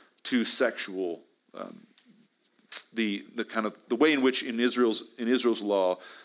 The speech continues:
sexual acts could make you impure, and that the sprinkling of holy water would make you pure again. That's what's being said here in Hebrews ten, that we are sprinkled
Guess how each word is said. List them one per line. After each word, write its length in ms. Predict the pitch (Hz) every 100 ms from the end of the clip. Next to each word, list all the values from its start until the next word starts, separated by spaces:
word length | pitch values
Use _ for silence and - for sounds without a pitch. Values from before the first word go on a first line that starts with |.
| -
sexual 440 | - 131 127 107 95
acts 260 | 98 -
could 160 | - 95
make 240 | 101 98
you 80 | 92
impure, 580 | 90 85 104 95 78 - - -
and 160 | 101 104
that 140 | 98
the 80 | 98
sprinkling 760 | - - 131 143 135 117 104 98
of 400 | - 101 95 90 - - _ -
holy 280 | - 113 104
water 300 | 95 95 90
would 160 | 87 90
make 220 | 90 -
you 40 |
pure 280 | - 311 131
again. 400 | 92 82 - 50 _ - - - -
That's 380 | - 131 - -
what's 180 | 113 -
being 360 | 110 104 95
said 300 | - 107 95
here 180 | 95 95
in 80 | 87
Hebrews 300 | 90 85 -
ten, 240 | - 117 82
that 100 | -
we 200 | 104 98
are 100 | 90
sprinkled 720 | - - 127 135 139 139